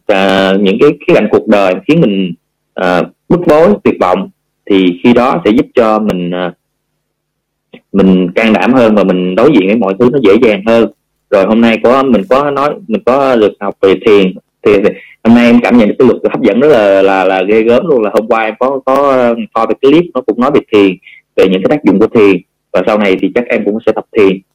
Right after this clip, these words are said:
Thì thiền, khi mình thiền á thì, ờ, mình sẽ, gọi là, kết, được kết nối với con người bên trong mình nhiều hơn. Ờ, mình, người, người ta thường đồng hóa cái, cái, ờ, cái tôi của mình với những cái thứ không thuộc về mình,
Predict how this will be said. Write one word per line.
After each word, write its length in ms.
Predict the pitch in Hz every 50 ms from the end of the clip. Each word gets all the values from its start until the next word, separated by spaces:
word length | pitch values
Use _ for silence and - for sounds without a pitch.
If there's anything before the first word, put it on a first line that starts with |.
| _ _ _ _ _ _ -
Thì 160 | 95 95 95 -
thiền, 340 | 113 110 110 110 101 95 92 - _ _ _ _ _ _ 120 -
khi 120 | - 135 135
mình 180 | 131 107 95 - -
thiền 260 | 123 117 110 107 110
á 60 | 139 - 135
thì, 220 | 120 101 98 98
ờ, 140 | 101 101 101
mình 360 | 101 95 95 98 95 98 95 - -
sẽ, 380 | 98 110 135 156 165 156 147 139 127 -
gọi 80 | 107
là, 140 | 104 101 98 - - _ _ _ _ _ -
kết, 200 | 185 180 180 -
được 140 | - - - -
kết 100 | 185 190
nối 200 | 185 180 185 208
với 100 | 233 202
con 180 | - 147 135 131
người 140 | 113 101
bên 120 | 104 113 120
trong 160 | 123 117 120
mình 100 | 117 104
nhiều 200 | 101 101 101 101
hơn. 240 | 117 123 131 123 123 120 _ _ _ _ _ _ _ _ _ _ _ _ _ _ _ _ _ _ _ _ _ _ _ _ _ _ _ _ _ _
Ờ, 400 | 98 98 98 98 98 98 101 98
mình, 480 | 101 104 101 98 98 95 95 87 92 - _ _ _ _ _
người, 220 | - 104 104 101 - - - -
người 140 | - 110 -
ta 100 | 117 113
thường 180 | - - 101 104
đồng 180 | 101 95 101
hóa 300 | 104 120 120 135 151 170 170
cái, 160 | 165 165 165 165
cái, 180 | 160 156 156
ờ, 600 | 156 147 135 123 123 120 120 117 - 117 117 117 -
cái 80 | 143 139
tôi 380 | 139 127 120 117 117 113 110 110 - _
của 100 | - 104
mình 280 | 120 123 104 98 92 92
với 140 | 101 113 139
những 160 | 143 104 101
cái 100 | 127 135 -
thứ 100 | 139 - -
không 140 | - 123 117
thuộc 140 | 110 90 -
về 100 | 101 95
mình, 160 | 104 101